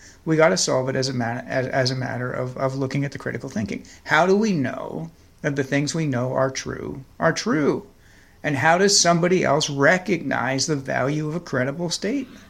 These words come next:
And then you start realizing that clear language is very different than credible language.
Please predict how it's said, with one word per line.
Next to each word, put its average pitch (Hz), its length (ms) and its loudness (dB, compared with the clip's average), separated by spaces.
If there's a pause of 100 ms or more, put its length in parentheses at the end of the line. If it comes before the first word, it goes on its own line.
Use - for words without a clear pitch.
And 151 160 -2
then 165 120 4
you 185 80 2
start 165 260 -2
realizing 135 580 2
that 135 220 -4 (920)
clear 214 540 2
language 131 640 0
is 127 200 -4
very 147 260 2
different 135 640 -4
than 139 320 -2
credible 175 760 -4 (360)
language. - 720 -10